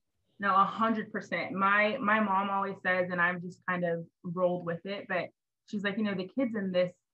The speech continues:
situation or in these situations are, like, innocent bystanders," you know? I mean, and when you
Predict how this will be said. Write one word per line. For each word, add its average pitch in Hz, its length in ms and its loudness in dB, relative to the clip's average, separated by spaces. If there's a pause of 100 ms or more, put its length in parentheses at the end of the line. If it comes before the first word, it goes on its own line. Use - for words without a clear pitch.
(120)
situation 185 760 -8
or 180 120 4
in 180 240 0
these 185 220 -6
situations 175 840 -8
are, 165 240 2
like, 156 160 -4
innocent 208 400 -4
bystanders," 175 720 -4
you 190 140 -4
know? 170 320 0
I 185 80 -2
mean, 170 260 -4
and 180 120 -2
when 180 100 -2
you 185 100 -6